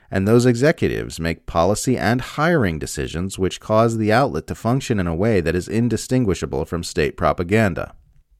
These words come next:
These are the people who've been pulling the wool over the eyes of the mainstream public and manipulating the masses into thinking, speaking, working, consuming, and voting in ways that serve the interests of the ruling power structure.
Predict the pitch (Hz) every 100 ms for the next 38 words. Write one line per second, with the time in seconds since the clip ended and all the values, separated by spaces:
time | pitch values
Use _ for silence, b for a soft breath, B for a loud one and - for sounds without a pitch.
0 | _ - 123 160 143 131 107 - 110 -
1 | 64 52 82 78 87 92 90 - 135 131
2 | 120 92 98 98 73 60 58 69 71 73
3 | 82 92 87 80 80 85 90 - 92 87
4 | - 90 90 107 - - - 98 95 107
5 | 131 139 113 101 95 87 95 90 82 73
6 | 53 71 78 - 107 104 110 107 113 -
7 | 95 85 - 85 90 82 78 92 95 95
8 | 92 90 85 80 - 123 113 104 110 107
9 | 104 117 98 71 69 71 82 92 92 -
10 | - 104 98 110 120 - 50 - - -
11 | 67 78 80 82 78 71 - 95 80 69
12 | - 71 - - -